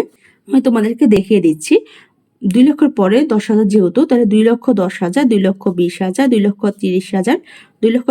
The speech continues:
চল্লিশ হাজার, দুই লক্ষ পঞ্চাশ হাজার, দুই লক্ষ ষাট হাজার, দুই লক্ষ সত্তর হাজার, দুই লক্ষ নব্বই হাজার, তিন লক্ষ। তাহলে এখানে আমার কত হবে? তিন লক্ষ। আমি লিখে দিব তিন লক্ষ। দুইয়ের মান চিহ্নিত করা শেষ।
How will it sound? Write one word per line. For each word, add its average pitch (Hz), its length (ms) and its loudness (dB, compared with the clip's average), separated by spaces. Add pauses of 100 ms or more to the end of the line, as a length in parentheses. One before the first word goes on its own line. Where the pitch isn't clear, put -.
চল্লিশ 180 320 0
হাজার, 202 240 -2
দুই 214 100 0
লক্ষ 196 200 -2 (180)
পঞ্চাশ 214 360 -2
হাজার, 196 240 0
দুই 208 100 2
লক্ষ 190 280 -2
ষাট 185 400 -6
হাজার, 214 240 0 (420)
দুই 233 140 0
লক্ষ 262 240 2 (140)
সত্তর 190 420 0
হাজার, 190 320 0
দুই 196 1160 0
লক্ষ 185 240 -2
নব্বই 180 400 2
হাজার, 185 280 0 (360)
তিন 302 180 4
লক্ষ। 214 240 0
তাহলে 220 240 -2
এখানে 262 200 0
আমার 262 160 -2
কত 214 240 -4
হবে? 180 260 0
তিন 190 220 -2
লক্ষ। 214 220 -4 (140)
আমি 214 200 2
লিখে 208 260 0
দিব 156 180 0 (160)
তিন 202 220 0
লক্ষ। 190 240 -4 (3250)
দুইয়ের 196 240 2
মান 240 200 0
চিহ্নিত 220 320 0
করা 226 280 -2
শেষ। - 280 -8